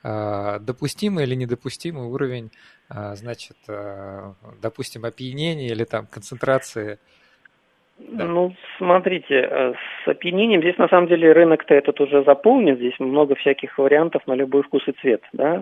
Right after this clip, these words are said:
Speaker 2: То
Speaker 1: Но
Speaker 2: есть,
Speaker 1: там
Speaker 2: как бы
Speaker 1: какие-то мини-хроматографы используются тоже с подогревом, насколько я понимаю.
Speaker 2: Ну, подогрев —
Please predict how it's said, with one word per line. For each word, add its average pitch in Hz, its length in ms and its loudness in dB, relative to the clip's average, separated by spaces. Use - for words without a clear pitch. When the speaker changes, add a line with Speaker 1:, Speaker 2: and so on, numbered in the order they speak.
Speaker 2:
То - 80 -6
Speaker 1:
Но 135 40 0
Speaker 2:
есть, 151 100 -2
Speaker 1:
там 208 80 4
Speaker 2:
как 180 80 0
бы 185 80 -6
Speaker 1:
какие-то 123 240 0
мини-хроматографы 170 960 2
используются 110 560 -2
тоже 143 260 -2
с - 80 -12
подогревом, 107 640 -4
насколько 113 400 -8
я 110 320 -6
понимаю. 107 480 -10
Speaker 2:
Ну, 302 420 4
подогрев — 208 560 2